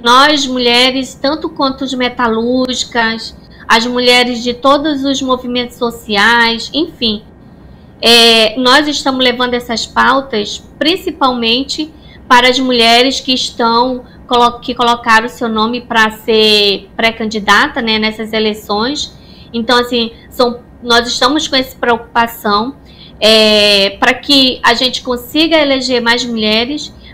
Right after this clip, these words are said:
pra que essas pautas, elas possam ter mais força, né? Que essas pautas, elas possam, é, não ser desmontada, e sim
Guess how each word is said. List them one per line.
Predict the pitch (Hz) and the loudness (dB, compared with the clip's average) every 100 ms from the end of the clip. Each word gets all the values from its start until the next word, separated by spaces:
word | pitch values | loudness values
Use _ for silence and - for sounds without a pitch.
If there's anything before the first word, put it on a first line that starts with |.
| - | -2
pra | 247 | 0
que | 247 277 | 0 2
essas | 277 320 330 294 - | 2 2 0 -2 -2
pautas, | - 233 294 - 233 | 2 4 4 -2 -2
elas | 240 254 269 | 2 2 0
possam | - 269 277 | 0 -2 -2
ter | 285 269 | -4 0
mais | 302 349 | 0 -2
força, | - 254 254 262 - 196 - - - 208 | -8 -2 -2 -2 -8 -10 -12 -20 -16 -6
né? | 214 254 - - - - - - | -4 -4 -8 -20 -20 -20 -20 0
Que | 254 | 2
essas | 277 285 277 | 4 2 -2
pautas, | - 285 294 | 2 2 2
elas | 277 269 269 | 0 0 -2
possam, | 269 269 269 277 269 | -2 -2 -2 -2 0
é, | 262 254 247 240 214 214 - - - - - | 2 2 2 0 -2 -6 -16 -20 -20 -20 -12
não | 233 285 | -2 -2
ser | 311 294 285 | 0 4 4
desmontada, | 285 277 269 294 302 247 233 233 214 214 - | 4 -4 -4 -6 -4 -2 -2 -2 -6 -8 -8
e | 269 | -6
sim | 277 - 294 320 311 | -6 -4 0 0 -2